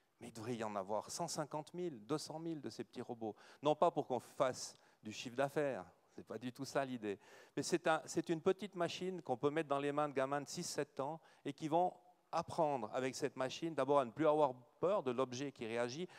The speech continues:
à comprendre que c'est, ce n'est qu'un objet, il n'a que l'intelligence qu'on lui a mis, apprendre à programmer, apprendre à réaliser quelque chose, apprendre à travailler en équipe aussi, parce que très souvent on met deux, trois personnes, deux, trois enfants autour de ces petits robots. Alors pour vous donner un, un exemple,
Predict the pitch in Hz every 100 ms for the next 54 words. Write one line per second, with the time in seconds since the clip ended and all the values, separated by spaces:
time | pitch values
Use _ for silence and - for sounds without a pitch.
0 | - 127 156 143 165 151 131 - - -
1 | - 127 113 107 98 135 135 147 143 -
2 | - 117 117 160 147 139 131 127 123 131
3 | 120 - 101 101 104 147 - - - 147
4 | - 165 135 120 - 135 123 127 135 175
5 | - - 123 170 135 110 123 165 156 147
6 | 135 143 113 - _ - 113 127 120 151
7 | 170 175 131 147 - 147 120 - 139 135
8 | 131 107 120 170 202 - 139 - 180 131
9 | - 110 123 - 113 123 104 101 120 -
10 | - 120 - 127 113 - - - 127 117
11 | 127 113 131 - 113 - 120 - 113 120
12 | 117 117 104 - - 131 117 - - 117
13 | 123 123 143 156 127 113 113 113 113 139
14 | 135 120 101